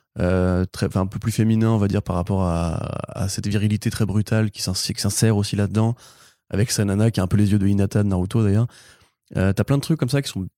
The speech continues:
bien fichus, mais je trouve qu'il y a des, des séquences qui, qui fonctionnent pas en fait. Tout le truc avec, euh, l'ex violent, violent et toxique, euh,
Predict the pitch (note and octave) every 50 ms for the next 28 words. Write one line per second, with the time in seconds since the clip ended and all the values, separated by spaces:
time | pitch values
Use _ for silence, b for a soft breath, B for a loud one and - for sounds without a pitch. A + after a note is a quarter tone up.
0 | _ - G#2+ G#2+ A2 - A2+ A2 - - D3+ D#3+ D#3 B2 G#2 G2+ - - - -
1 | - A2 G2 G2 G2 F#2+ - - G2+ - C#3 C#3 - - - F2+ E2 - G2 -
2 | - - - G2+ G2 G#2 G#2 G#2+ E3 E3+ D3 A2+ G#2+ F2+ - B B B B B
3 | B B B B _ - A#2 A2 - C3+ C3 - A#2 G2+ G2+ G2+ - - G2+ G2+
4 | F#2+ G2 G#2 - - - G2+ G2+ F#2+ F#2+ F#2 F#2 G2+ G2 G#2 G#2+ G2+ - G#2+ G#2
5 | G2+ G2+ G2+ G2 G2 - - - A2 G#2+ - - G2+ F#2 F2 F2+ F2+ F2 E2+ E2+
6 | E2+ E2